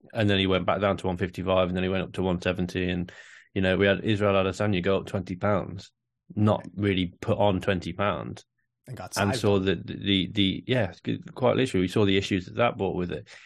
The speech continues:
Speaker 1: Henry Cejudo goes up in weight by ten pounds. You know, Alexander Volkov, uh, Volkanovski, sorry, goes up in weight by ten pounds. We don't see these guys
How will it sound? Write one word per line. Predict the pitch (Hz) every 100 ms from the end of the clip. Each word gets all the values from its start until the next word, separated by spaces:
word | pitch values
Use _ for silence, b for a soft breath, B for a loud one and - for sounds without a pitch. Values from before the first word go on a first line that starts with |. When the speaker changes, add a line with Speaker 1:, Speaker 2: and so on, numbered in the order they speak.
| B B -
Speaker 1:
Henry | 113 104
Cejudo | 92 104 113 90
goes | 87 95 98
up | 92
in | 92
weight | 101 104 -
by | 92
ten | - 92 87
pounds. | 104 101 87 87 - _ _ _ _ _ _ _ -
You | 95
know, | 85 - _ -
Alexander | 110 98 101 95
Volkov, | 104 110 92 87 _ _
uh, | 110
Volkanovski, | 101 107 101 107 110 - 90
sorry, | 95 92 B B B
goes | - 101 95
up | 98
in | 95
weight | 107 - 104
by | 95 95
ten | - 95
pounds. | 90 113 104
We |
don't | 101 131 127
see | 104 127
these | 127 92
guys | 95 87